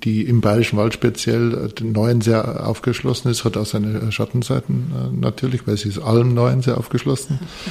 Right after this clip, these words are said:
<laughs> Aber auch, es ist einfach eine off-, offenere Gesellschaft, weil die Post-, Posten noch nicht so besetzt sind. Die Kulturposten sind noch nicht besetzt. Das heißt, man kann da auch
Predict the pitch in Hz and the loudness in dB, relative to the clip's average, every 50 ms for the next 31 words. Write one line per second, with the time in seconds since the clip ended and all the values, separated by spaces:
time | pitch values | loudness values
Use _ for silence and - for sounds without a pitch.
0 | - - - - - - - - - - - - - - 113 117 113 113 117 113 | -12 -12 -12 -12 -12 -12 -12 -12 -12 -14 -16 -12 -4 0 2 2 4 4 4 2
1 | 120 117 - - - - - - - - - 123 113 113 120 123 120 120 - - | 2 0 -4 -8 -12 -14 -16 -20 -16 -6 -2 0 2 4 4 4 4 2 -2 -12
2 | - - 233 226 180 123 - 127 123 117 135 123 117 - 117 110 113 - 127 117 | -14 -12 -6 0 0 2 4 4 4 4 4 2 4 4 2 2 2 2 2 0
3 | - - - - 143 120 - - - 127 117 113 117 107 120 113 - 117 120 120 | 0 -2 -6 0 0 0 0 2 2 2 4 4 4 2 2 0 2 2 0 0
4 | 120 - 123 120 110 - - - 123 113 113 117 120 120 117 - - - 131 120 | 2 2 0 0 0 -2 -6 -4 -2 0 0 0 0 0 -2 -2 2 2 2 2
5 | - - - - - - 123 - - - 120 113 107 113 104 - 120 104 110 110 | 2 -2 -6 -4 0 2 2 2 2 0 2 4 4 2 2 0 -2 -2 -2 -2
6 | - 113 110 - - - 117 107 110 - - 110 - - 151 147 - 139 127 - | -4 -4 -6 -6 -4 -4 -2 -2 -2 -2 -2 -2 4 4 4 4 4 2 2 2
7 | - 127 113 113 117 117 113 113 113 110 - - 113 107 - - 113 107 - - | 0 -2 -2 0 0 0 2 0 0 -2 -2 -2 -4 -4 -2 -4 -4 -4 -2 -4
8 | 113 110 - 117 113 - - 117 110 - 107 117 117 113 113 113 117 - 107 110 | -4 -2 0 -2 -2 0 -2 -2 -2 0 0 0 2 2 2 0 0 0 0 0
9 | 113 113 - - - | 0 -2 -2 -6 -16